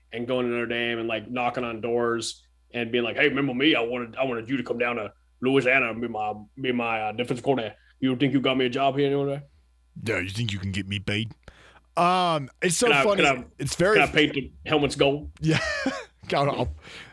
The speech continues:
Speaker 2: you, I get to paint the helmets? Um, I think it's very funny that Coach O didn't last a full year without football. It seems like to me that
Speaker 1: Oh,
Speaker 2: he's
Speaker 1: yeah.
Speaker 2: gonna be back in the game, uh, with his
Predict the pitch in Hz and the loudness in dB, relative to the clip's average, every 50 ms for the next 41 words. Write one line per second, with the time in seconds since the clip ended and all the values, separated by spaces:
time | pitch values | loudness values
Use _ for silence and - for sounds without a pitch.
0 | _ - - 127 135 151 - - 127 123 180 170 - - 139 151 127 107 87 90 | _ -10 -2 0 0 0 2 0 0 2 2 0 2 0 0 0 0 -2 -2 0
1 | 110 151 214 - - - - - - - - - _ _ _ - 175 170 175 180 | 0 -2 -2 -2 -6 -12 -12 -14 -20 -20 -20 -20 _ _ _ -2 0 0 2 2
2 | 170 165 151 135 120 107 _ _ _ - - 165 156 233 247 202 139 120 123 117 | 2 0 -2 -4 -8 -12 _ _ _ -2 -2 0 0 2 0 0 0 -2 0 0
3 | 160 165 165 175 175 175 175 170 165 165 156 - _ _ _ _ _ _ - - | 2 2 2 2 0 0 2 2 2 0 -2 -6 _ _ _ _ _ _ -12 -2
4 | - 170 165 160 156 147 139 127 123 - - 147 147 135 - 151 143 135 131 123 | 0 2 2 4 2 2 0 -2 -2 0 0 0 0 2 0 0 0 0 0 -2
5 | 139 120 127 127 127 127 127 123 - - 123 110 - - - 131 131 131 127 117 | -4 -4 -2 -2 0 0 0 0 0 -2 -4 -4 -4 -2 0 0 0 0 -2 -2
6 | 117 123 123 120 117 107 98 - _ - 117 113 - 113 110 101 95 - - 104 | -2 -2 0 0 0 -2 -4 -6 _ -4 -4 -2 0 0 -2 -2 -4 -4 -4 -4
7 | 85 - - 87 82 73 - - - - _ _ _ _ - - 135 - - 160 | -4 -4 -6 -6 -6 -6 -8 -12 -18 -20 _ _ _ _ -4 -4 -2 0 2 2
8 | 170 170 165 151 123 160 147 139 - - 139 135 139 135 135 123 127 117 113 131 | 2 2 2 0 0 0 -2 0 -2 -2 0 0 0 0 0 0 0 0 0 0
9 | 120 120 143 135 127 120 123 117 101 123 120 120 120 120 - - - _ - 127 | 0 0 -2 -2 -2 -2 -2 -4 -2 -2 0 0 0 -2 -4 -6 -14 _ -4 -2
10 | 123 123 120 117 104 113 117 117 113 110 107 104 104 101 - _ - - 110 110 | 0 0 -2 -2 -2 -2 -2 0 0 -2 -2 -4 -4 -8 -10 _ -12 -6 -2 -2
11 | 107 104 101 98 98 101 98 95 113 117 101 110 107 - - | 0 0 0 -2 -2 -4 -4 -4 -4 -2 -2 -2 -2 -2 -6